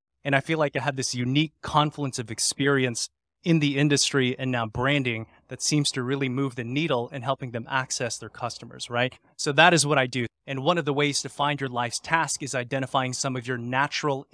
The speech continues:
inclinations, right? And for me, one of my natural inclinations was speaking. And what I found by doing my natural inclination, it gave me power and enthusiasm.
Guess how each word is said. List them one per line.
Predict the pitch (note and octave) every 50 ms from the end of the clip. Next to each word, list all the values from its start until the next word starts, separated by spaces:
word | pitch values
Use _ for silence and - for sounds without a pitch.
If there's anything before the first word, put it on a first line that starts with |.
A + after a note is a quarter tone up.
| F3 D#3 D3+ C#3 - - C3 B2 A#2
inclinations, | A2+ B2 B2+ B2 A#2 - - - C3 C#3 - - - - _ -
right? | A2 A#2 B2+ E3 F#3+ - _ _ _ _ _ _ _ -
And | D3 D3
for | - D#3 D3
me, | D3+ F#3 A3 G3
one | D3 C#3 D#3
of | D#3 D3
my | C#3 C3+
natural | C3+ C3 C3 C3+ - - C#3+ C3+
inclinations | D3 C#3 - C3+ B2+ B2 A#2+ A#2 - C3 A#2+ - -
was | B2 A#2 -
speaking. | - - - - - D#3+ D#3 - - A#2 G2+ G2 - _ _ _ _ _ _
And | D3 C#3 C3
what | C3 C#3+
I | C#3 B2+
found | - - - F3 F3 F#3 F3 C#3+ B2+
by | C3 B2+ C3 B2+ A#2 -
doing | D3 F3+ A#3 C#4+ B3+ D3 A#2+ A2 G#2 G#2 - _ _
my | - B2+ B2+ B2+
natural | B2+ B2+ B2+ B2 - D3 C3+ C3
inclination, | C#3 C3 - B2+ B2 A#2+ A#2+ A#2 - - B2+ B2
it | C#3 B2+ -
gave | C#3 C3+ B2
me | B2 A#2
power | - - - - D#3 E3 F3 E3+
and | E3 - C#3 C3
enthusiasm. | A#2 - _ - C#3 C#3 C3+ A#2 A#2+ A#2 A2 A2+ A#2 - - -